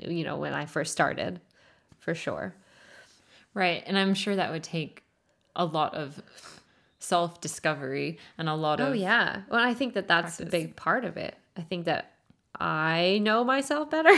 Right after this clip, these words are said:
Speaker 1: <laughs>
Speaker 2: Yeah.
Speaker 1: now than, than when I, when I first started. And, and this also goes back to our last podcast where, you know, we were talking about self-discovery and, and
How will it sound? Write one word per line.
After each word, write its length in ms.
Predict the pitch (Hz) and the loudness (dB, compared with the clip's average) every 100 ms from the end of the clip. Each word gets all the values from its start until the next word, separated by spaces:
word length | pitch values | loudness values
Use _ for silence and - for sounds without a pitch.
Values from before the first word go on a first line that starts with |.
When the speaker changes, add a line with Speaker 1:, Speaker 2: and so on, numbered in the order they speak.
| - | 8
Speaker 1:
<laughs> 140 | - - 277 330 311 453 480 453 | 2 8 10 10 8 8 6 6
Speaker 2:
Yeah. 280 | 214 247 254 | 2 2 8
Speaker 1:
now 380 | 254 247 254 269 | 12 12 12 6
than, 460 | 262 247 254 226 | 2 0 -4 -4
than 400 | 220 214 208 196 | -4 -2 -4 -2
when 180 | 202 202 | -2 0
I, 320 | 196 196 208 - | 0 -2 -4 -6
when 240 | 208 202 196 | -6 -4 -2
I 140 | 190 | -4
first 280 | 196 202 202 | -4 -4 -4
started. 480 | - 196 190 208 208 | -4 -4 -2 -4 -6
And, 220 | 190 190 - | -8 -10 -10
and 160 | 190 185 | -8 -4
this 180 | 185 180 | -4 0
also 260 | 175 180 | -2 -2
goes 200 | 180 175 | -4 -2
back 240 | 175 165 165 | 2 2 2
to 80 | 175 | -4
our 120 | 165 | -2
last 340 | 165 165 - _ _ _ - | -4 -6 -12 _ _ _ -4
podcast 640 | 185 175 - 170 175 - | -2 -2 0 -2 -2 -4
where, 320 | 185 165 175 - _ _ _ _ _ | -4 -2 -4 -12 _ _ _ _ _
you 160 | 196 170 | -4 -4
know, 60 | |
we 60 | 170 | -4
were 60 | 175 | -6
talking 380 | - 170 175 | -6 -6 -6
about 300 | 175 156 147 | -4 -2 -2
self-discovery 960 | - - 160 - 165 - 175 202 226 180 | -6 -4 -4 -4 -12 -2 -2 0 0 0
and, 240 | 165 165 - | -2 -6 -8
and 300 | 170 160 160 | -8 -8 -10